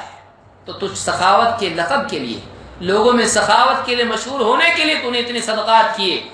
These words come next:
فقد قیل، تجھ کو دنیا میں یہ لقب مل گیا، تیری شہرت ہو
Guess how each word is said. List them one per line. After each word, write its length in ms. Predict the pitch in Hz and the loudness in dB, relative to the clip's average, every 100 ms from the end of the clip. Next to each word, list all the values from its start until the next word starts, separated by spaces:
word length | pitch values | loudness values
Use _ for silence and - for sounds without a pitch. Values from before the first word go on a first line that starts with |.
| - - | -18 -6
فقد 360 | 302 320 - - | -4 -2 -2 -2
قیل، 420 | 330 370 330 233 226 - - | 0 2 2 0 -4 -12 -6
تجھ 200 | 233 - | -4 0
کو 100 | 254 | 0
دنیا 360 | 226 247 262 277 | 2 2 4 4
میں 120 | 269 | 2
یہ 200 | 262 269 | 0 2
لقب 360 | 262 262 277 247 | 2 4 4 4
مل 220 | 262 302 | 4 4
گیا، 200 | 277 254 - - - - | 4 4 2 0 -6 -12
تیری 260 | - 214 233 | -4 -2 -2
شہرت 400 | 240 226 269 285 | -2 0 0 0
ہو 180 | 202 | 2